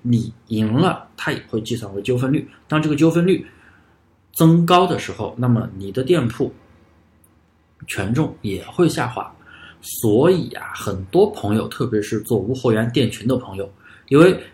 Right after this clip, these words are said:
对于淘宝这一块接触的比较少，所以对这些规则可能不太清楚，大家就可能就是做店的时候就没有去注重这个指标，导致店铺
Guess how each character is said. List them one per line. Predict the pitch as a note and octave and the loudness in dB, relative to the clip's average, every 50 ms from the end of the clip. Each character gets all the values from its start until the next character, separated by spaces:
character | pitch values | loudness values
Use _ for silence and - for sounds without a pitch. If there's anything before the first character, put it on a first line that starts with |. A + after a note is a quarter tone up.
| _ _ - | _ _ 6
对 | - E3+ D3+ D3 | 8 8 10 10
于 | D3 D#3+ F3+ - - - - - | 10 8 6 6 2 -10 -16 -14
淘 | - - A2 G#2+ B2+ - | -6 0 2 2 2 2
宝 | - - A2+ - - - | 2 0 -2 -2 -4 -6
这 | - - B2 | -4 -2 0
一 | A2+ A#2+ | 0 0
块 | A#2+ - - C3 A2+ - - - | -2 -4 -4 -4 -4 -4 -6 -4
接 | - D#3+ D#3+ E3 | 0 2 2 2
触 | E3 - - C#3 A2+ | 0 0 0 0 0
的 | G#2 G2 | 0 -2
比 | - G#2 | -4 -4
较 | G2 - C#3 C3+ | -2 -2 -2 -2
少， | - - - - G2+ F2+ - - - - _ _ - - - - - - _ _ _ _ _ _ _ | -4 -6 -6 -4 -6 -6 -6 -10 -18 -20 _ _ -20 -20 -20 -20 -20 -20 _ _ _ _ _ _ _
所 | - - F3 G3 F#3 | -2 4 6 6 6
以 | D3 A2 - - - | 6 4 0 -2 2
对 | - D#3+ D3 | 4 4 4
这 | - D#3+ D#3+ | 6 4 4
些 | E3 D#3+ | 2 4
规 | E3 F3 F#3 G3 | 6 6 6 6
则 | E3 B2+ B2 | 6 4 0
可 | A#2+ - G2 | -2 -6 -8
能 | G#2 G#2+ G#2+ | -6 -6 -6
不 | A2 | -6
太 | - D3 C#3 A#2+ | -4 -4 -2 -2
清 | A2+ - C#3+ D3+ | -2 -2 -4 -4
楚， | C#3 A#2 - - - | -6 -8 -12 -6 -2
大 | C3 C3 B2 | -2 0 2
家 | C3 C3 | 2 2
就 | C3+ C#3 A2 - - - - - _ _ _ _ _ | 2 0 0 -2 -6 -14 -20 -20 _ _ _ _ _
可 | - - A2 G#2 | -10 -6 -2 0
能 | A2 B2 | 2 2
就 | C3+ D3 C#3+ | 2 2 0
是 | C3+ C3 B2 | 0 0 0
做 | A#2 C3+ C3+ B2+ | 2 2 2 2
店 | C#3 D3+ C3 | 2 2 0
的 | A2+ G2+ | 0 -2
时 | G#2+ G#2+ | -4 -6
候 | G#2 | -6
就 | G#2 A#2 A2+ | -2 0 0
没 | A2 G#2+ A2 B2+ | 2 2 2 4
有 | D#3 D#3+ C#3+ | 4 4 2
去 | C3 - A#2+ A#2 | 2 0 -2 -4
注 | A#2+ - - F#3+ D3+ A#2+ | -4 -2 -2 0 0 2
重 | A#2 A2+ G2+ - | 2 0 -2 -2
这 | A2 G#2 | -4 -6
个 | - - G2 G2 F#2+ - - - - - | -4 -4 -6 -6 -8 -12 -16 -18 -18 -12
指 | - - G#2+ G2 | -6 -6 -2 2
标， | G#2+ B2+ C3+ C#3+ C3+ - - - _ _ _ _ _ _ | 4 4 4 4 2 -2 -10 -16 _ _ _ _ _ _
导 | - A#2 G#2+ G2+ G2 G2 | 2 2 2 2 0 -2
致 | - C#3 C3 A#2 | 0 0 0 0
店 | A#2 - A#2+ A2 G#2+ - | 0 -2 -2 -2 -2 -4
铺 | - - G#2 F2+ | -6 -6 -8 -8